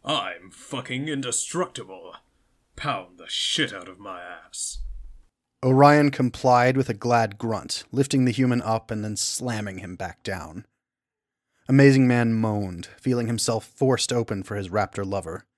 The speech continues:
Speaker 2: He loved being used like this, loved the full sensation of that giant scaly dick inside him.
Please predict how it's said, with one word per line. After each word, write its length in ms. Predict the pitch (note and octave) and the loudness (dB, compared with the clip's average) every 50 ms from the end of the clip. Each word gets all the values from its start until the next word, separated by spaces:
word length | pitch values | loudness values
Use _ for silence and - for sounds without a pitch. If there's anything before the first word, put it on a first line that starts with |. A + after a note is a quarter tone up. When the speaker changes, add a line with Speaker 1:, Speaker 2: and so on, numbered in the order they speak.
| _ _ _ _ _ _ _ _ _ _ _ | _ _ _ _ _ _ _ _ _ _ _
Speaker 2:
He 80 | B2+ | -4
loved 420 | A#2+ A#2+ B2 A#2+ A2+ G#2+ G2 - G#2+ | -2 0 2 2 0 0 -4 -8 -8
being 220 | A2 G#2 G2+ G2 | -6 -6 -6 -4
used 300 | G2 G2+ F#2+ F2+ - - | -6 -6 -4 -4 -4 -4
like 180 | F#2 F#2 - - | -4 -6 -8 -8
this, 260 | F2+ E2 - - - | -8 -4 -4 -4 -2
loved 380 | A2+ A#2+ B2+ B2+ A#2+ G#2+ - - | 2 4 4 4 2 0 -4 -8
the 100 | A#2 - | -8 -6
full 280 | - - C3 B2+ A#2+ | -4 -2 0 0 2
sensation 680 | - - A#2 A2 G#2+ - - - B2 B2 A2+ - A#2 G#2+ | 0 0 0 0 0 0 0 0 0 0 -2 -4 -6 -6
of 100 | G2+ G2+ | -4 -4
that 200 | G#2+ - - - | -4 -6 -6 -6
giant 380 | - B2+ A2 A2 A2 G#2 G2 | -4 -4 -2 -2 -2 -4 -2
scaly 460 | - - - - A2 G#2+ G2+ F#2 F#2 - | -4 -4 -2 -2 -4 -4 -4 -6 -8 -8
dick 280 | _ A2 G#2+ - - | _ -6 -8 -6 -6
inside 420 | G2 G2 - - A2+ G2 G2 F#2+ - | -8 -6 -4 -4 -4 -4 -4 -6 -8
him. 220 | - F2+ E2+ | -10 -12 -12